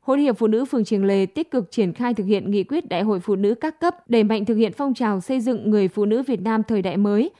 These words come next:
gắn với học tập và làm theo tư tưởng đạo đức phong cách Hồ Chí Minh, cuộc vận động xây dựng gia đình năm không ba sạch, gắn với tiết kiệm và tận dụng và hai khâu đột phá. Mười ba trên mười ba chi hội đã tuyên truyền và vận động tổ chức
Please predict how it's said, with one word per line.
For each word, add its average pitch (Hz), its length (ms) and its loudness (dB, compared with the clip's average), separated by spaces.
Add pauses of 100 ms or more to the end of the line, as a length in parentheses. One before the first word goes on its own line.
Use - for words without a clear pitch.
(300)
gắn 226 200 4
với 220 160 2
học 302 200 -2
tập 220 140 -2
và 196 40 -6
làm 190 180 0
theo 247 240 -4
tư 277 100 -2
tưởng 214 240 -2
đạo 160 120 -4
đức 285 160 -2
phong 233 140 -2
cách 294 160 -4
Hồ 220 140 0
Chí 185 180 -2
Minh, 226 260 4 (400)
cuộc 247 120 2
vận 220 160 0
động 214 180 -2
xây 294 220 -2
dựng 226 180 -2
gia 277 120 0
đình 202 260 2
năm 226 160 2
không 233 240 0
ba 226 140 0
sạch, 220 220 -4 (360)
gắn 220 200 2
với 202 200 4
tiết 339 220 -2
kiệm 233 260 0
và 196 200 0
tận 196 260 -4
dụng 214 200 2 (400)
và 208 220 2
hai 240 180 -4
khâu 254 160 -2
đột 208 180 0
phá. 208 320 0 (420)
Mười 226 160 4
ba 262 220 2
trên 247 200 0
mười 190 80 2
ba 240 160 0
chi 262 140 -4
hội 240 240 2
đã 180 220 -2
tuyên 277 220 -2
truyền 202 280 2
và 185 200 0
vận 175 240 -2
động 196 300 -2
tổ 185 160 0
chức 339 240 -2